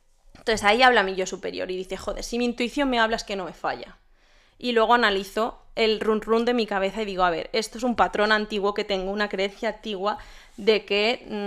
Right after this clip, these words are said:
mm, pues cuando era pequeña a lo mejor, pues no me sentía valorada y entonces pues no me valora ahora". Bueno, ahí ya entraría, pues, terapia o entrarían coach que os pueden ayudar a detectar estas creencias. Pero,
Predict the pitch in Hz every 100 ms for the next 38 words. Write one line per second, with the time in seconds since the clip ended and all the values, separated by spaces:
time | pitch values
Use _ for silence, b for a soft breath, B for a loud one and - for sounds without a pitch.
0 | 196 190 185 - 190 196 - 196 180 180
1 | 185 196 196 190 190 190 220 214 214 233
2 | 247 208 190 190 185 196 185 180 196 247
3 | 294 285 277 285 254 202 196 214 - 196
4 | 190 175 170 170 175 220 254 240 185 170
5 | 170 220 214 214 277 - B B - 226
6 | 214 202 190 202 214 247 - 190 - 170
7 | 196 233 240 240 208 185 170 170 196 226
8 | - _ - 226 311 339 - - - 202
9 | - 170 190 190 180 196 - - 208 -
10 | 190 180 - 165 - 190 - 190 208 240
11 | 294 403 - - b b b b b b
12 | b b _ - 262 294 330